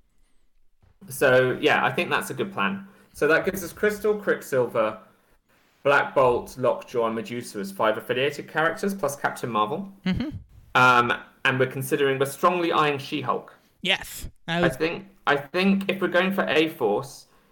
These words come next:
Speaker 1: um, the next obvious choice, uh, to round out the roster in terms of threat levels and affiliation has to be Okoye, just because we're gonna want a two threat, and she is affiliated to A-Force. Plus,
Speaker 2: Mm-hmm.
Speaker 1: I mean, she's great. She's Okoye.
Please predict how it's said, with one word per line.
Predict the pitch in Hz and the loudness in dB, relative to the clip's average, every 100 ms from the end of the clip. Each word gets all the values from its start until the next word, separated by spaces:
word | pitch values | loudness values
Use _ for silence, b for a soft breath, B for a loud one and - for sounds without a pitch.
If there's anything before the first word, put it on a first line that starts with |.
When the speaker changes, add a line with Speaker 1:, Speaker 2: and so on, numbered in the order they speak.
| b _ | b _
Speaker 1:
um, | 120 117 117 101 - _ - | 0 2 0 -6 -16 _ -10
the | 131 | -6
next | 135 147 - - | -2 -2 -2 -2
obvious | 143 139 131 123 | -2 0 -2 -2
choice, | - 190 127 131 - - _ | 0 2 2 0 -14 -20 _
uh, | 123 120 107 | 2 2 2
to | - 131 | -6 -6
round | 131 131 127 | 2 2 2
out | 127 117 | 0 0
the | 123 | 0
roster | 127 127 - 113 | -2 -2 -6 -8
in | |
terms | 110 117 113 | -6 -8 -8
of | - | -4
threat | 151 - | -2 0
levels | 117 104 110 | -2 -2 -2
and | 139 | -2
affiliation | - 104 90 196 - | -2 -4 -4 -4 -6
has | 101 113 | -6 -8
to | - | -8
be | - 92 | -8 -8
Okoye, | - 123 - - 123 b b b b _ | -2 -2 -2 -4 -10 b b b b _
just | 123 - | -6 -4
because | 123 - 120 113 - | -8 0 0 0 -4
we're | 131 | -4
gonna | 127 147 131 | 0 2 2
want | 127 131 | 2 0
a | 120 | -2
two | - 110 | -8 -8
threat, | 101 123 104 | 0 0 0
and | 110 101 | -2 -6
she | 113 | -4
is | 107 | -4
affiliated | 107 - 117 113 - | -6 -4 0 -2 -4
to | - - | -8 -6
A-Force. | 131 175 196 - | -2 -2 -4 -6
Plus, | - 214 180 - | 2 2 2 -2
Speaker 2:
Mm-hmm. | 220 - | -4 -4
Speaker 1:
I | |
mean, | 185 180 | -6 -8
she's | - 156 | -10 -14
great. | - 127 165 - | -4 -2 -2 -6
She's | 110 - | -16 -16
Okoye. | - 147 123 | -4 -2 -2